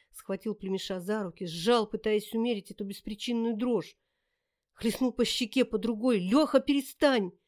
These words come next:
Э, — сказал племяш, выпуская изо рта целую пинту слюны.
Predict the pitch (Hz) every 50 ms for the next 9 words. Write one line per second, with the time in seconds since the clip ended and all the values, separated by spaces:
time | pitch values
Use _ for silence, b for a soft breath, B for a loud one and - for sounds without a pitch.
0 | _ _ _ _ _ _ _ _ _ - - 220 226 233 226 233 240 247 240 240
1 | 233 233 233 226 220 214 214 214 202 - - - 202 196 202 196 190 190 - 208
2 | 202 202 190 185 180 - - 185 180 - 196 - - - 202 196 190 202 196 196
3 | 202 220 208 208 - - 202 202 202 196 196 - 220 214 202 - - 180 - -
4 | 196 196 202 196 180 175 -